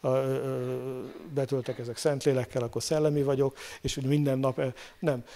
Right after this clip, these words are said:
De az, az életünk ebben a normalitásban kell, hogy zajoljon, hogy ezt elméletileg külön tudjuk választani, hogy ez a sík, az a sík, de ez elmélet. A gyakorlatban ez egy. Tehát, ö, a testünk, a lelkünk és a szellemünk teljesen,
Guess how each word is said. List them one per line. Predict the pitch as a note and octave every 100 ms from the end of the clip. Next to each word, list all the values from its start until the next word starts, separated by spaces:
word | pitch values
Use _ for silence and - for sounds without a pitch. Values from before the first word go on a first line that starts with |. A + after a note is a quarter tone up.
| - -
De | D#3+
az, | D#3+ E3 D#3 D#3
az | D3 C3+
életünk | F#3+ G3 F3+ E3+ E3
ebben | E3+ D3+
a | D#3
normalitásban | F3+ F#3 D3+ C3+ C3 C3+ B2+ C3 B2+
kell, | B2 C#3 B2+
hogy | A#2+
zajoljon, | B2+ D3 D#3+ D#3+ E3+ E3
hogy | D#3
ezt | D3+ -
elméletileg | F#3+ F#3+ F3+ F3 E3+ E3+ E3+ - A#3+ F#3
külön | - F#3+ D3
tudjuk | D3 C3 B2
választani, | C#3+ D3+ D3+ - D3
hogy | C3+ A#2+
ez | B2
a | C3+
sík, | - C3+
az | C3+
a | C3+
sík, | C3 C#3+
de | D3+
ez | D3
elmélet. | C#3 A#2 A2+ G#2+ G#2
A |
gyakorlatban | C3 D#3 E3 D#3 D3 D3 D#3
ez | D3
egy. | C3 C3+ G#2 G2+ -
Tehát, | B2+ A#2+ A#2 -
ö, | D3 B2+ B2
a | B2
testünk, | D3+ C#3 - A#2+
a |
lelkünk | B2 C3 B2 B2+
és | A#2
a | A2
szellemünk | - C3 B2+ B2+ B2+ - - - -
teljesen, | D#3 C#3+ - C#3+ C#3+